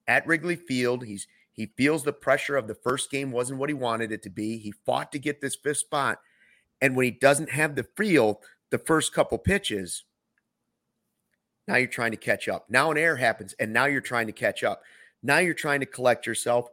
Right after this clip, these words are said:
and now Mancini, and now, now Dansby, and you're like, there's no time to slow it down. They tried bringing out, you know, uh, the pitching coach comes out. There, it's,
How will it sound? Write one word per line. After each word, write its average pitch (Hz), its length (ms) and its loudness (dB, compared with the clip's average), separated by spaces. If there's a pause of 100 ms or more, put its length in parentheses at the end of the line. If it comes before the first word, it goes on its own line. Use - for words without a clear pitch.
(240)
and 120 160 0
now 135 340 2
Mancini, 127 600 -2 (180)
and 95 120 -8 (140)
now, 120 300 0
now 139 160 2
Dansby, 147 580 -2
and 113 100 -10
you're 127 100 -4
like, 123 260 0 (1900)
there's 127 240 2
no 139 300 4
time 151 480 -4
to 113 160 -8
slow 120 480 -2
it 113 140 -2
down. 101 320 0
They 95 100 -6
tried 135 400 -2
bringing 131 300 -6
out, 117 240 -2 (380)
you 107 100 -10
know, 92 220 -8 (960)
uh, 98 340 -8
the - 80 -18
pitching 143 420 -8
coach 139 340 -2
comes 135 280 -6
out. 127 380 0
There, 120 140 -6 (480)
it's, 127 220 -10